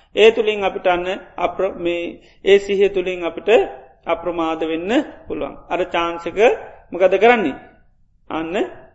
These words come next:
හිමි කරගන්න අවස්ථාව ලැබෙන. ඒ නිසා හැම මොහොතෙම, හැම දවසෙම කොහේද ඉන්නේ කියලා සිහි කරලා බලන්න. නැත්තම් මොකද වෙන්නේ? අපිට අමතක වෙනවා. ඒක තමයි ප්‍රමාද වෙනවා කියන්නේ. නිතරම අමතක වෙනවා. ඒක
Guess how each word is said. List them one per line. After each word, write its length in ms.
හිමි 220
කරගන්න 480
අවස්ථාව 540
ලැබෙන. 260
ඒ 100
නිසා 240
හැම 140
මොහොතෙම, 460
හැම 180
දවසෙම 440
කොහේද 480
ඉන්නේ 400
කියලා 240
සිහි 220
කරලා 240
බලන්න. 340
නැත්තම් 340
මොකද 160
වෙන්නේ? 340
අපිට 280
අමතක 340
වෙනවා. 280
ඒක 180
තමයි 320
ප්‍රමාද 420
වෙනවා 200
කියන්නේ. 220
නිතරම 200
අමතක 360
වෙනවා. 300
ඒක 200